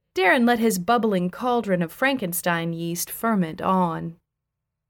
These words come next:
Over and over it thumped and spat as it sat alone on the kitchen radiator. There was no escaping it. The thumping went on and on until it finally stopped one night just as we were getting ready to go to bed.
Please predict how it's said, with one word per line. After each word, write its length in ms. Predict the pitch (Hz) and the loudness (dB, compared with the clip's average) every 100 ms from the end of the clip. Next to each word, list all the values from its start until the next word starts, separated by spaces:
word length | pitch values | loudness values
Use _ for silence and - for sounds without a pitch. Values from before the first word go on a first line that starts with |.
| _ | _
Over 500 | 233 254 226 247 247 | 2 4 4 4 4
and 180 | 185 160 | 2 0
over 440 | 202 220 202 214 196 | 2 4 4 2 0
it 160 | - | -2
thumped 420 | - 185 190 196 160 | -2 0 0 -2 -8
and 140 | 156 | -6
spat 480 | - - 170 180 180 | -6 0 4 4 4
as 160 | 170 | 0
it 160 | 170 - | -2 0
sat 260 | - 226 202 | 2 2 2
alone 420 | 180 214 196 165 | 2 2 0 0
on 120 | 165 | -4
the 60 | 175 | -6
kitchen 360 | 190 - 170 | -6 -6 -2
radiator. 680 | 175 196 175 156 160 165 165 _ _ _ _ - | 2 2 0 -6 -8 -8 -10 _ _ _ _ -2
There 120 | 294 | 0
was 160 | 226 220 | 4 4
no 200 | 233 240 | 4 2
escaping 520 | - 190 214 202 175 | -4 -2 -4 -4 -10
it. 280 | - - _ _ _ _ _ _ | -10 -14 _ _ _ _ _ _
The 80 | - | -4
thumping 400 | - 254 247 269 | 0 2 2 4
went 160 | 269 247 | 4 4
on 380 | 214 208 220 220 | 4 4 2 2
and 120 | 214 | 2
on 360 | 196 180 190 | 4 4 2
until 340 | 196 190 214 214 | 0 0 0 0
it 140 | - | 0
finally 400 | - 220 208 196 | 2 2 0 -2
stopped 500 | 196 - 285 208 - | -4 2 2 2 -2
one 240 | 180 175 180 | -2 0 2
night 280 | 175 185 | 2 0
just 200 | 180 202 | -2 -2
as 120 | 202 185 | -4 -4
we 100 | 180 | -4
were 100 | 170 | -2
getting 320 | 202 185 175 | 0 2 2
ready 300 | 190 180 170 | 2 0 -4
to 100 | 165 | -4
go 160 | 175 | -4
to 80 | 160 | -4
bed. 540 | 156 190 175 160 175 | -2 0 0 -2 -10